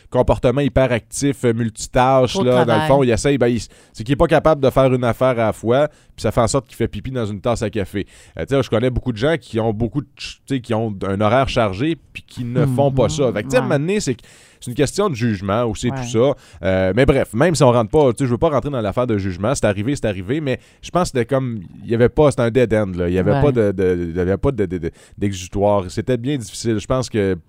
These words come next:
Speaker 1: en tout cas, euh, c'était vraiment la seule, moi, c'est, quand je voyais la, l'avenir de William Amos, c'était la seule op-,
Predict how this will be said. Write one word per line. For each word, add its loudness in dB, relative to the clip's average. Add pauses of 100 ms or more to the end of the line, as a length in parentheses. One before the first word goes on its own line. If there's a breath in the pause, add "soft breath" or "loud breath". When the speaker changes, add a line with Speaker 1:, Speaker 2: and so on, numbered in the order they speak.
(240)
Speaker 1:
en -4
tout -10
cas, -4
euh, -10 (100)
c'était 2
vraiment 4
la 6
seule, 2 (300 loud breath)
moi, 8
c'est, 0 (120)
quand 4
je -2
voyais 4
la, 4
l'avenir 0
de 4
William 2
Amos, 0
c'était 0
la 6
seule 2 (180)
op-, -2